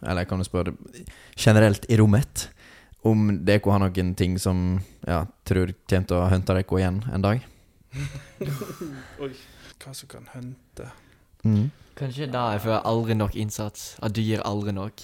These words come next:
Speaker 1: Ja, men da, da tror jeg hele vår generasjon føler på.
Speaker 3: Tror du?
Speaker 1: Ja.
Speaker 3: F-, men liksom til et sånt punkt der du bare, «Ah, faen, jeg klarte ikke det. Det burde jeg egentlig klare.»
Speaker 1: Ja, ja, men altså, se skolesystemet vårt, hvordan det er bygd opp da.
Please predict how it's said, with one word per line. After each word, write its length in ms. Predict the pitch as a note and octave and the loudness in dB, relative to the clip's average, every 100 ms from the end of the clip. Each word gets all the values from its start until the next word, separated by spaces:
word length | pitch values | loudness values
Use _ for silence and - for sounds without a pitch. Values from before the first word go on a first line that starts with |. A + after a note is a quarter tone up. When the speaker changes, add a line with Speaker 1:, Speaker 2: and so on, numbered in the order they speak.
| - | -18
Speaker 1:
Ja, 220 | - - | -2 2
men 120 | G2+ G2 | 4 6
da, 180 | G2+ E2+ | 4 4
da 180 | G#2+ | 2
tror 160 | G#2 F#2+ | 2 2
jeg 160 | F#2+ - _ - | 0 -4 _ -12
hele 380 | - G#2+ - F2 | -2 0 2 0
vår 160 | E2 D2 | -2 -2
generasjon 400 | D2 - - - | -4 -4 -6 -8
føler 240 | - C#2+ | -6 -6
på. 100 | - | -4
Speaker 3:
Tror 200 | B2 C3 A2 | -2 0 0
du? 100 | G#2 C#3 - | -2 -6 -10
Speaker 1:
Ja. 180 | - D2 C#2+ - _ | -6 -4 -4 -10 _
Speaker 3:
F-, 160 | - - | -12 -6
men 220 | E3+ D#3 | -4 -4
liksom 360 | D#3+ D#3+ D3+ B2 | -6 -6 -8 -10
til 240 | - D#3 D3+ | -6 -4 -4
et 100 | C#3 | -4
sånt 240 | D#3 B2+ | -6 -6
punkt 220 | B2+ G#2+ | -10 -10
der 140 | A2+ A2+ | -8 -8
du 80 | |
bare, 340 | A2+ A#2 A2 G2 - | -6 -6 -6 -8 -12
«Ah, 160 | D#2 - | -16 -14
faen, 400 | - D#2 F#2+ G#2+ | -12 -12 -12 -14
jeg 180 | - - | -12 -8
klarte 280 | G#2 G2+ | -6 -6
ikke 160 | A2+ A2 | -8 -6
det. 160 | G2 G2 A2 - - | -6 -8 -10 -18 -14
Det 140 | G#2 G2+ G#2+ | -8 -6 -2
burde 300 | - A2 G#2+ | 0 0 -2
jeg 120 | G2+ | -4
egentlig 220 | G2+ G#2 - | -6 -10 -10
klare.» 320 | G#2+ - - A#2+ - | -12 -12 -14 -16 -6
Speaker 1:
Ja, 280 | - D#3 D#3+ | 0 2 2
ja, 140 | - D3 | 2 2
men 180 | C#3 A#2 | 2 0
altså, 280 | B2 B2+ A2 G2 - - - - - A#2+ | 0 0 -2 -6 -16 -20 -20 -20 -18 -14
se 280 | - - D3 B2 | -6 4 8 8
skolesystemet 840 | - - A2 A#2+ B2 A2+ - F#2 | 6 2 4 4 4 2 2 2
vårt, 180 | G2 - | 0 0
hvordan 200 | A#2 G#2+ | 0 4
det 60 | G#2+ | 4
er 100 | G2+ | 4
bygd 220 | G2+ G#2 | 0 0
opp 100 | G#2 | 0
da. 120 | B2+ | 0